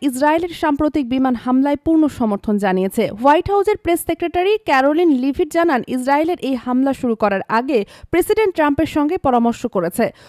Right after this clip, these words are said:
পবিত্র রমজান মাসে যুদ্ধবিরতি উপেক্ষা করে ইসরায়েল গাজায় বিমান হামলা চালায়, যেখানে বহু ফিলিস্তিনি হতাহত হন।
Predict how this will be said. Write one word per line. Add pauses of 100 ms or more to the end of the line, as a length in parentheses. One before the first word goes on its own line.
(140)
পবিত্র
রমজান
মাসে
যুদ্ধবিরতি
উপেক্ষা
করে
ইসরায়েল
গাজায়
বিমান
হামলা
চালায়, (300)
যেখানে
বহু
ফিলিস্তিনি
হতাহত
হন।